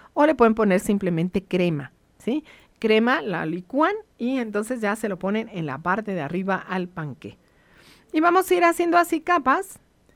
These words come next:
y hasta que termine con una buena decoración de alguna crema batida o alguna cosa así. O también le pueden poner nuez picada para adornar.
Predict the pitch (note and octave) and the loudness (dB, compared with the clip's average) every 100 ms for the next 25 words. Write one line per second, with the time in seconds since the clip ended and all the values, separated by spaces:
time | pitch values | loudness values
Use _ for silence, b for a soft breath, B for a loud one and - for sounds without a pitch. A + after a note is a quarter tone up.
0 | b b b b b b _ _ _ _ | b b b b b b _ _ _ _
1 | C4+ C4+ D4+ D4+ D#4+ D#4 B3+ B3+ C4+ G3+ | 6 6 6 2 4 2 2 0 0 0
2 | F3 F3+ F3 F3 F3 G#3 G#3+ A#3 B3 - | 0 0 2 2 0 -2 -2 -2 -2 -2
3 | F4 C#4+ E3 D#3 E3 F#3 D4 D#4+ C#4 A#3+ | -2 0 -2 -2 -4 -2 0 2 2 2
4 | G3+ G#3 D4+ D#4+ B3 G#3+ F3+ F3+ F#3 F3+ | 2 2 0 2 2 2 2 0 -2 -2
5 | F3 C#3 - G#2 G#2 G#3+ C4 C4+ D4 C#4+ | -6 -8 -12 -12 -6 -2 0 2 2 2
6 | C4 G#3+ E3 F3+ F#3+ F#3 E3+ E3 - C3+ | 0 0 -2 -2 -4 -4 -6 -6 -14 -6
7 | G3 A3+ G#3+ E3+ F#3 D#3 C3 D3+ D#3+ G#3+ | 0 2 2 0 -2 -4 -4 -4 0 2
8 | G3 G3+ | 2 0